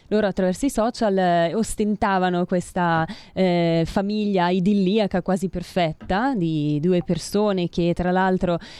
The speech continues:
erano un po', eh, le, le eroine del, del mondo L G B T, eh, e, e quindi erano molto conosciuti nell'ambiente, le-, conosciute nell'ambiente L G B T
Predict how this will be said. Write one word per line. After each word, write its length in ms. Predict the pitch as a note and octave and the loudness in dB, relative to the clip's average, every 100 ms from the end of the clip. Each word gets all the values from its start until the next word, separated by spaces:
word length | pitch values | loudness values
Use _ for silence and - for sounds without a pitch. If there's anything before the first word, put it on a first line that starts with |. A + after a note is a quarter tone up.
| - | -2
erano 300 | F#3+ G3 F#3+ | 0 2 0
un 100 | F#3 | 0
po', 500 | G#3 F#3+ F#3+ F#3 F3 - - | 0 2 4 2 0 -4 -4
eh, 220 | F3+ F3 | 0 2
le, 140 | F3+ | 2
le 160 | F#3 G#3 | 2 2
eroine 520 | G3+ G3 A#3+ A#3 F#3 | 2 2 2 2 2
del, 340 | F3+ E3+ E3 | 2 2 2
del 160 | E3 F#3 | 2 0
mondo 280 | G3 G#3 F3+ | 0 0 0
L 60 | |
G 260 | F3 F3+ G#3 | 0 0 0
B 140 | G3+ - | 0 0
T, 80 | A3 | 0
eh, 320 | G#3 C4 A#3 | 2 0 -2
e, 720 | - F#3 F3 E3+ E3+ - A3 - | -2 0 0 0 0 0 -2 -2
e 100 | A3+ | -4
quindi 280 | A3 G#3 A#3 | -2 0 2
erano 200 | E3+ F3 | 0 0
molto 320 | G#3 B3 G#3 | 0 0 -2
conosciuti 560 | F#3+ F3+ E3+ C#4+ C#4+ F3+ | 0 -2 0 0 2 0
nell'ambiente, 480 | E3 E3+ F#3+ F#3+ | 0 0 0 0
le-, 300 | E3 E3 F3+ F3 | -2 0 0 0
conosciute 420 | F#3+ F3+ A#3+ F3+ | -2 0 0 0
nell'ambiente 460 | E3 E3+ G3+ F#3 | 0 0 0 0
L 100 | F3 | -2
G 120 | F3 A3+ | 0 -2
B 100 | B3 | -2
T 180 | F3+ | -2